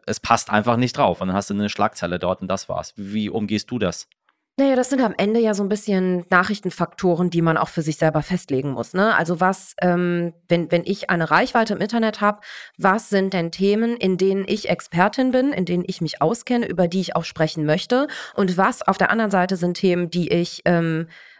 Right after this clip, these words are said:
Speaker 2: äh, in dem ich mich nicht so gut auskenne und in denen ich, auf die ich hinweisen kann,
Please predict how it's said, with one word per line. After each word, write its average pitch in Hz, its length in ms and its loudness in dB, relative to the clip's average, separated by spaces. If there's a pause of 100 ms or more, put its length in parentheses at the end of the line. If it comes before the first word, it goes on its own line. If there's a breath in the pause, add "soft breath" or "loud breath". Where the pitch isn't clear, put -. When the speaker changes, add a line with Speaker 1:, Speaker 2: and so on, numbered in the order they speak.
Speaker 2:
äh, 190 80 4
in 180 180 0
dem 175 180 2
ich 175 120 -2
mich 165 160 0
nicht 302 120 2
so 277 100 2
gut 170 180 -2
auskenne 160 500 2
und 185 160 -2
in 175 220 0
denen 170 340 0
ich, - 320 -4
auf - 80 -2
die 208 160 -4
ich - 80 -14
hinweisen 247 560 2
kann, 240 360 -2